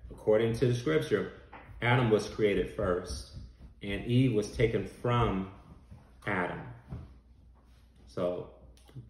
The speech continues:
bone of my bone, flesh of my flesh. And so if Eve was flawed or did have flaws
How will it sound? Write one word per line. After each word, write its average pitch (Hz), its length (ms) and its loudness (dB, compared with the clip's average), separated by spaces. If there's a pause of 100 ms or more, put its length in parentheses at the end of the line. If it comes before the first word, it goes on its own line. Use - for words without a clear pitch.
(260)
bone 117 640 2 (1080)
of 101 140 -4
my 101 180 -6
bone, 107 360 0
flesh 113 320 -4
of 98 100 -2
my 95 180 -2
flesh. 95 640 -6 (480)
And 107 160 -4
so 107 340 4
if 107 140 2 (200)
Eve 127 440 2
was 147 320 4
flawed 104 680 -2
or 101 60 -4
did 117 200 2
have 110 260 0
flaws 87 640 -6